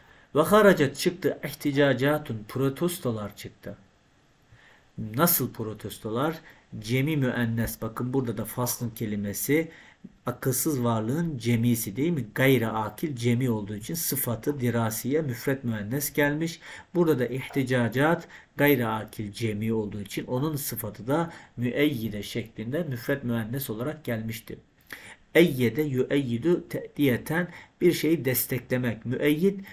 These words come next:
yanlı anlamında. Lil hazri, yasak yanlısı, yasağı destekleyen.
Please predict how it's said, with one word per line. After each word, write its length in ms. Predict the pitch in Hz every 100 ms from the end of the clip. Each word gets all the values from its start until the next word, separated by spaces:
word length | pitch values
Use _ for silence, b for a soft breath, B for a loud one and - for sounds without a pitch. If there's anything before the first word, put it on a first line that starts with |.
| B B
yanlı 600 | 117 127 135 143 147 160
anlamında. 760 | 123 110 107 101 101 95 92 - - - - 113
Lil 200 | 139 135
hazri, 560 | - 151 156 123 107
yasak 540 | 104 120 - 170 170 120
yanlısı, 580 | 117 113 110 104 -
yasağı 520 | 98 110 117 123 143 123
destekleyen. 760 | 113 - 123 110 117 110 104